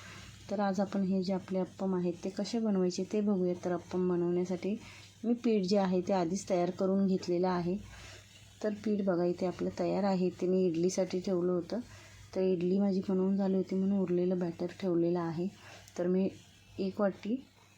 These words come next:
उडदाची डाळ, तर दोन वाटी तांदूळ घेतले होते आणि भिजत घालून दोन तीन तास भिजत घातलं होतं. त्याच्यानंतर ते मिक्सरला लावून ए-, एक रात्र ठेवलं होतं. तर इथे आता आपण त्याच्यासाठी काय काय घेतलं आहे बघा, टोमॅटो, कांदा, मिरची आणि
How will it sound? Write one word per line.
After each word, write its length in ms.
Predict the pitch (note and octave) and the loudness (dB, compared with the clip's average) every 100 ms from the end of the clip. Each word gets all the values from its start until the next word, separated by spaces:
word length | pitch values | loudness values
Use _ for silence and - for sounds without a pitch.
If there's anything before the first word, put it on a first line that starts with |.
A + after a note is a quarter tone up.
| - - | -20 -4
उडदाची 460 | F#3+ F3+ F#3+ F3+ F#3 | 0 2 2 2 2
डाळ, 220 | F3+ F3 F3+ | 2 0 0
तर 120 | G3+ G#3 | -4 -4
दोन 260 | - F#3 F#3+ | 0 4 4
वाटी 240 | F#3 F3+ G3 | 4 0 -2
तांदूळ 360 | G3 F3 F3+ F#3 | 0 2 2 2
घेतले 260 | F3+ F3 | 2 2
होते 160 | E3 G3 | 0 2
आणि 140 | G3+ | 0
भिजत 340 | G3 F#3 F#3 F#3 | 2 2 2 2
घालून 300 | F#3 F#3 D4+ - - - - - - - - - - - - - | 2 2 0 -2 -18 -20 -20 -20 -20 -20 -20 -18 -18 -18 -16 -8
दोन 220 | F#3 F#3+ F#3 | 0 2 2
तीन 180 | F#3+ F#3+ | 2 2
तास 140 | G#3 | 2
भिजत 280 | F#3 F3+ G#3+ | 2 2 4
घातलं 320 | A3 G3+ G#3 | 4 2 2
होतं. 200 | E4+ - | 2 2
त्याच्यानंतर 680 | G#3 G#3 F3+ F#3+ F#3 F3+ F#3+ | 0 0 0 2 2 2 0
ते 220 | F#3 G#3+ E4 - - - - - | 0 0 -2 -4 -16 -18 -16 -6
मिक्सरला 440 | G3 F#3 G3 F#3 | -4 -2 0 2
लावून 260 | F#3+ F3+ G3+ | 2 2 2
ए-, 100 | G3 - | 0 -2
एक 260 | B3+ F#3 - | -2 -2 0
रात्र 240 | F3 E3+ F#3+ | -2 -2 -4
ठेवलं 340 | G#3+ G3 G#3 | 0 2 4
होतं. 260 | F#3 D#3 A#3 - - - - - - - | 2 0 -4 -6 -16 -18 -20 -20 -12 -4
तर 80 | |
इथे 220 | G3+ F#3+ F#3+ | -2 0 0
आता 160 | F#3 | 0
आपण 220 | F#3 G3 | 0 0
त्याच्यासाठी 540 | G3 F#3 F#3+ F#3+ F#3+ F#3+ | 0 0 0 -2 -2 -4
काय 200 | F#3 F3+ | -2 -4
काय 180 | E3 F#3 | -2 -2
घेतलं 240 | F#3+ F#3 | 0 0
आहे 80 | F3+ | 0
बघा, 160 | F3 E3+ E3+ | 0 -2 -2
टोमॅटो, 400 | F3+ F3 F3 F3 | 0 0 0 -2
कांदा, 460 | F3+ F3+ E3+ E3 F3+ | -2 0 0 0 0
मिरची 460 | F#3+ F3+ E3 - | 2 0 -2 -4
आणि 260 | F3 F3 | -2 0